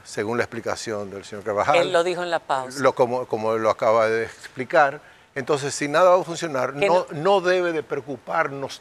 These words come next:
Speaker 1: tanto de que va a cambiar nada.
Speaker 2: Don José, él lo dijo en la pausa. Sería bueno que Luis dijera, eh, la chapucería que está haciendo Haití y la chapucería que estamos haciendo ahora con la rehabilitación de la vigía,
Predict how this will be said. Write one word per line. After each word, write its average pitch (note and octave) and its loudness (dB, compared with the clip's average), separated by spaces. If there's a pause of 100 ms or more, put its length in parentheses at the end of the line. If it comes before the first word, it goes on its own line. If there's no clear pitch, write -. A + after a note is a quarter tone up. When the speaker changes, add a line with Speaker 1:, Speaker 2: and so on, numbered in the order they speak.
(140)
Speaker 1:
tanto C#3 -2 (280)
de C3 2
que C#3 0
va C#3 4
a C#3+ 4
cambiar C#3 2
nada. A2 2 (220)
Speaker 2:
Don F#3+ 6
José, F#3+ 0
él G3+ -4
lo G#3+ -2
dijo A3+ -4
en A#3+ -4
la A#3 -2
pausa. C#3+ -2
Sería F3+ -4
bueno G#3+ -4
que F#3+ -2
Luis F#3 0
dijera, D3+ -2 (400)
eh, F3+ 4
la F3+ 4
chapucería F#3+ 0
que G#3 -4
está E3+ 2 (100)
haciendo F3+ -4
Haití G3 -6
y G#3+ -2
la G3+ 4
chapucería A#3+ 0
que - -4
estamos F#3+ 2
haciendo F#3 -2
ahora F#3+ 4
con F3+ -4
la E3 0
rehabilitación F#3 0
de D4+ 2
la A#3+ 4
vigía, C#3+ -4